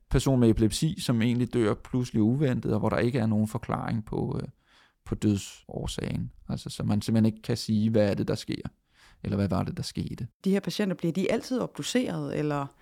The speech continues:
Speaker 1: Nej, det gør de ikke, og derfor
Speaker 2: Nej.
Speaker 1: er der i, i, i de her sudep-kriterier sådan, øh, underkategorier. Der er sådan den definite sudep-person, som er en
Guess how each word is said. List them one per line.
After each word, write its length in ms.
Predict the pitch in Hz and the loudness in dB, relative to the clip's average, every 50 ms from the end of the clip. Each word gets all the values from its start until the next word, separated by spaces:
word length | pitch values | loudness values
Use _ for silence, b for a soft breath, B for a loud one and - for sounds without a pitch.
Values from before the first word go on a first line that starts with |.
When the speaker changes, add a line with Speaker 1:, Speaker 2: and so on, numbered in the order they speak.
| b b - | b b -2
Speaker 1:
Nej, 260 | - 117 92 110 95 | 2 4 6 6 4
det 160 | - - 113 | 4 2 6
gør 160 | - 139 139 135 | 10 10 10 10
de 120 | 135 123 | 10 8
ikke, 220 | 117 117 - 135 | 8 8 6 6
og 80 | 123 - | 6 6
derfor 220 | 135 135 - 147 | 8 8 8 10
Speaker 2:
Nej. 100 | 139 131 | 10 10
Speaker 1:
er 40 | 135 | 12
der 120 | 143 147 139 | 10 10 10
i, 280 | 131 127 123 123 120 | 8 6 4 2 0
i, 380 | - 71 110 123 120 117 110 - | 0 0 0 0 0 0 -2 -2
i 120 | - 123 117 | -2 -2 0
de 160 | 113 127 120 | 2 4 4
her 100 | 135 120 | 6 4
sudep-kriterier 960 | - - - 131 135 139 131 - - - 107 - - 127 113 110 98 98 110 | 4 4 4 4 6 6 6 4 2 0 0 2 4 4 4 6 4 4 2
sådan, 300 | - - 120 120 113 113 | 2 0 0 2 2 2
øh, 200 | 110 107 107 104 - | 2 2 2 2 4
underkategorier. 1000 | - 117 120 127 131 127 - 139 113 95 98 - 101 90 104 95 - - 80 92 | 4 6 6 6 6 4 4 4 4 4 4 2 0 0 2 2 0 0 -2 2
Der 100 | 90 101 | 2 4
er 120 | 104 110 | 4 4
sådan 200 | - - 123 110 | 2 0 0 2
den 200 | - 110 107 98 - - - | 4 4 4 2 4 6 8
definite 520 | 127 123 120 - 123 120 113 107 - - | 8 8 8 6 4 4 4 4 2 -2
sudep-person, 1300 | - - - - 120 107 107 120 113 107 - - - - - - - 101 - - 110 95 73 71 98 - B B B B B B - | -6 -6 -4 -2 0 2 4 4 4 4 2 -4 -18 -14 -2 0 2 2 2 2 0 0 0 -2 -4 -6 B B B B B B 0
som 180 | - 123 110 | 2 4 6
er 180 | 98 110 123 131 | 6 8 8 8
en 360 | 131 123 117 113 110 107 104 | 8 8 6 6 4 2 2